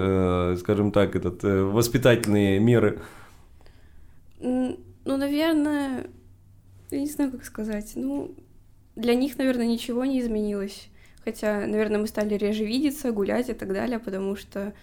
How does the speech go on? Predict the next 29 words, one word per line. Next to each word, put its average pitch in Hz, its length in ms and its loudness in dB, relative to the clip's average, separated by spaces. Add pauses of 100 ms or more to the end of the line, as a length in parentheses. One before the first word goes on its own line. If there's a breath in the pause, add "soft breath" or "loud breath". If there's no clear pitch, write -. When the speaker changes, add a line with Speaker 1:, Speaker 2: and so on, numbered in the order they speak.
(160 soft breath)
Speaker 1:
Мгм. 98 180 4
Speaker 2:
айкидо - 220 6
мне 214 160 4
очень 226 220 2
нравится, 254 440 0
и 226 100 -2
всё, 220 180 -6
что 214 140 -10
с - 120 -12
ним 202 80 -2
связано, 226 480 -2
т-, - 100 -14 (140)
та 220 100 -2
же 214 120 -4
медиашкола, 214 680 0
Ханаши 214 680 -4 (440 soft breath)
и 220 60 -4
так 214 200 -6
далее. 226 540 0 (340 soft breath)
Но 220 80 0
я 262 120 4
думаю, 320 180 6
они 311 140 8
рады 277 280 4
за 277 100 2
меня, 240 300 2
что 202 340 -6
я 208 160 -4
нашла 214 580 -4